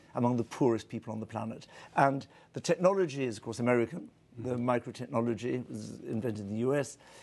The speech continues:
Speaker 1: It's fabricated in China and sold in Africa.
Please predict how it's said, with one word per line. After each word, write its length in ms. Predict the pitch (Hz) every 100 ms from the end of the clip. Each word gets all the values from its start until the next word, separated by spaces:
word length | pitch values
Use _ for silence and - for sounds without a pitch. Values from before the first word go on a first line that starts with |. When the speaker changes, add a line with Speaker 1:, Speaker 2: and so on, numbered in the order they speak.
| - - -
Speaker 1:
It's 500 | 131 - - - - _ _ _
fabricated 800 | - 170 165 143 131 120 113 107
in 140 | 113
China 500 | - 139 120 117 127 - _ - - _ _ -
and 260 | 117 120
sold 340 | - 120 110 107
in 80 | 113
Africa. 480 | 127 - - -